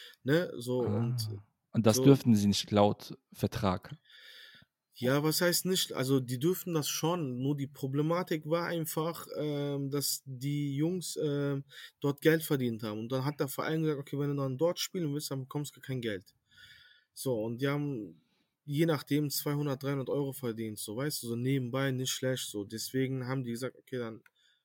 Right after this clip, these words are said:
Speaker 1: Futsal kann ich nicht mehr.“ Und
Speaker 2: Ja,
Speaker 1: da haben wir, und da
Speaker 2: verständlich.
Speaker 1: haben wir den Aufstieg verpasst. Die haben sich
Speaker 2: Ja.
Speaker 1: sehr ge-, darüber gefreut, dass die aufgestiegen sind, so Gott es will. Die sind in der Saison,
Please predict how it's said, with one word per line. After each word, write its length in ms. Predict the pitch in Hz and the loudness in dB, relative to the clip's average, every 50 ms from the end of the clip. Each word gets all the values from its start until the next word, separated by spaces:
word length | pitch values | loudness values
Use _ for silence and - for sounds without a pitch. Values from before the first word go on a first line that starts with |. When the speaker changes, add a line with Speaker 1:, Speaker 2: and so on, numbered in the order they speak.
| _ _ _ _ _ _ _ _ _ _ | _ _ _ _ _ _ _ _ _ _
Speaker 1:
Futsal 580 | - - 127 113 - - 135 131 131 - - - _ _ _ _ _ _ _ _ _ _ _ _ _ _ _ | -12 -8 -8 -6 -6 -4 -4 -4 -6 -6 -10 -14 _ _ _ _ _ _ _ _ _ _ _ _ _ _ _
kann 180 | - - 127 123 | -8 -6 -6 -6
ich 120 | 117 - | -6 -8
nicht 180 | 107 98 - - | -10 -12 -12 -12
mehr.“ 180 | 95 92 80 - _ _ _ _ _ _ _ _ - | -14 -14 -14 -16 _ _ _ _ _ _ _ _ 0
Und 180 | 110 101 101 190 | 4 4 6 6
Speaker 2:
Ja, 40 | 165 | 6
Speaker 1:
da 80 | 156 180 | 6 4
haben 120 | 196 202 | 4 6
wir, 180 | 196 190 185 - | 6 6 6 6
und 180 | 190 156 147 - | 6 4 4 4
da 100 | 165 175 | 4 4
Speaker 2:
verständlich. 0 | |
Speaker 1:
haben 160 | 190 190 190 | 4 4 4
wir 80 | 180 | 4
den 120 | 170 165 160 | 4 2 2
Aufstieg 460 | 131 185 196 185 - - 160 143 - | 2 0 0 -2 -2 -4 -4 -4 -4
verpasst. 500 | - - 127 117 - 143 165 175 - - | -4 -4 -4 -4 -2 -2 -4 -4 -4 -2
Die 100 | 147 147 | 0 0
haben 200 | 147 156 170 - | 2 2 2 2
sich 200 | 98 92 92 90 | 2 2 0 0
Speaker 2:
Ja. 100 | 90 135 135 131 - | -2 -4 -8 -10 -10
Speaker 1:
sehr 400 | 131 131 127 131 156 185 196 196 | -10 -8 -4 0 0 0 0 0
ge-, 80 | 175 160 | 0 0
darüber 340 | 160 160 160 160 160 160 151 | 0 0 0 0 0 0 0
gefreut, 560 | 143 135 - - - 156 170 170 180 - - _ _ - - - - - - - - - _ - | -2 -4 -4 -2 -2 0 0 0 -2 -6 -12 _ _ -20 -20 -20 -20 -20 -20 -20 -20 -12 _ -4
dass 160 | 139 127 - | -2 0 2
die 120 | 156 156 | 2 2
aufgestiegen 640 | 131 175 156 - - 156 - - - 139 131 127 123 | 2 2 0 -2 -2 -4 -2 -2 0 0 0 0 -2
sind, 520 | 117 127 147 160 175 170 147 - - - _ _ _ - _ _ _ - | -2 0 0 -2 -2 -4 -6 -10 -12 -12 _ _ _ -20 _ _ _ -16
so 260 | - - 135 127 131 - | -12 -10 -10 -10 -10 -6
Gott 220 | - 147 151 156 - | -4 -2 -2 -2 -2
es 240 | 160 139 - - - | -4 -4 -4 -4 -2
will. 280 | 123 127 117 107 - - _ _ _ _ _ _ _ _ | -2 -2 -2 -2 -4 -8 _ _ _ _ _ _ _ _
Die 540 | - 123 120 - 123 120 120 117 107 - - - - _ _ - | -20 -20 -10 -4 -2 -2 0 -2 -4 -6 -12 -18 -20 _ _ -12
sind 360 | 117 117 123 139 151 160 - - | -10 -6 -4 -4 -4 -4 -6 -8
in 160 | 139 131 123 | -8 -8 -6
der 180 | 123 131 131 123 | -4 -4 -4 -2
Saison, 800 | 120 117 113 113 127 139 151 156 135 82 85 117 120 120 117 | -4 -6 -6 -6 -6 -6 -6 -6 -6 -8 -10 -14 -14 -16 -12